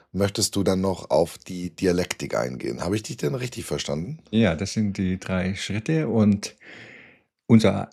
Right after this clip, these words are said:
Speaker 2: Thema heute allen Ernstes Welle Teilchen.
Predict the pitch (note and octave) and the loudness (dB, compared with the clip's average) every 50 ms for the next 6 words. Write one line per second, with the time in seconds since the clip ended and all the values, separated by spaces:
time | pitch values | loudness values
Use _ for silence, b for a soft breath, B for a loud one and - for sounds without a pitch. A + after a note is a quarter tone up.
0 | _ - _ - B2 A2+ A2 A2+ A#2+ B2+ B2+ C3+ C#3+ D3 C3 A#2 A2 A2+ A#2 - | _ -12 _ 6 10 10 10 10 10 6 4 2 0 0 0 2 2 2 2 0
1 | C3 C3 C3 C3 C3 - - _ _ - G#2 G#2 A#2 A#2+ A#2+ A2 G2+ G#2+ - - | -2 -2 -2 -2 -6 -8 -12 _ _ -6 -2 2 2 2 2 2 0 -2 -4 -4
2 | - G#2+ G#2+ - - - - F#2 A2+ G2+ G#2 G#2+ A2+ A2 G#2+ - F#2+ F2 F#2 F#2+ | -6 -4 -4 -6 -8 -10 -10 -4 0 2 2 4 4 2 0 0 0 2 2 2
3 | - - G2+ D#2+ - F#2 - | 2 0 -4 -6 -6 -8 -14